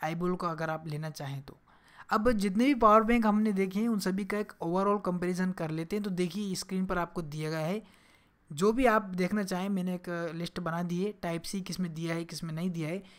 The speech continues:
इस वीडियो को पॉज करके आप देख सकते हैं। और इन सभी, अ, जो पावर बैंक है, इनकी जो प्राइस है वो घटते बढ़ते रहते हैं, तो आप नीचे डिस्क्रिप्शन में जाके चेक कर सकते हैं। और आप कौन सा पावर बैंक लेना चाहेंगे,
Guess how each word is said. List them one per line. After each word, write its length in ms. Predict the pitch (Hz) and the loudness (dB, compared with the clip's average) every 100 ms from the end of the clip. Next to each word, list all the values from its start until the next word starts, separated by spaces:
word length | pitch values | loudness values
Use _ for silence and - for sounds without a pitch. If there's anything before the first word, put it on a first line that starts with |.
| _ 175 | _ -8
इस 140 | 170 | -4
वीडियो 220 | 180 190 | -2 0
को 80 | 190 | -2
पॉज 300 | 190 185 202 | 0 0 0
करके 260 | 196 180 196 | -4 -4 -4
आप 180 | 175 | -4
देख 180 | 151 165 | -4 -6
सकते 320 | - - - | -8 -12 -16
हैं। 120 | 139 - 185 | -18 -12 0
और 220 | 220 240 | 2 2
इन 220 | 226 233 | 2 0
सभी, 380 | - 190 262 240 | 2 2 2 0
अ, 280 | 196 196 190 | -2 -2 -2
जो 180 | 185 | -2
पावर 240 | 190 175 185 | 0 4 4
बैंक 260 | 196 196 | 2 0
है, 60 | 220 | 0
इनकी 360 | 196 196 196 185 | -4 -4 -6 -4
जो 240 | 175 170 - - | -2 -4 -6 -4
प्राइस 300 | 165 185 190 | -2 0 0
है 60 | |
वो 80 | 220 | 0
घटते 300 | 170 165 - | 0 -2 -2
बढ़ते 280 | 185 175 170 | -2 -2 -4
रहते 240 | 156 147 | -8 -4
हैं, 100 | 202 220 - - _ - | -6 -6 -12 -20 _ -2
तो 80 | |
आप 80 | 220 | 2
नीचे 260 | 220 214 226 | 4 4 2
डिस्क्रिप्शन 440 | 196 - 190 208 | 0 -4 -6 -4
में 100 | 202 | -2
जाके 280 | 180 165 202 | -4 -4 -6
चेक 300 | 196 - 190 | -6 -6 -4
कर 80 | 190 | -4
सकते 340 | 175 - 214 | -6 -8 -4
हैं। 60 | 226 | -2
और 280 | 208 220 - | -2 -2 0
आप 260 | 175 202 - | 0 0 -2
कौन 200 | 220 233 | 0 2
सा 120 | 254 | 2
पावर 260 | 226 190 | 2 2
बैंक 200 | 185 190 | 2 0
लेना 220 | 175 165 170 | -2 -4 -6
चाहेंगे, 460 | 156 151 185 220 | -4 -4 -2 -4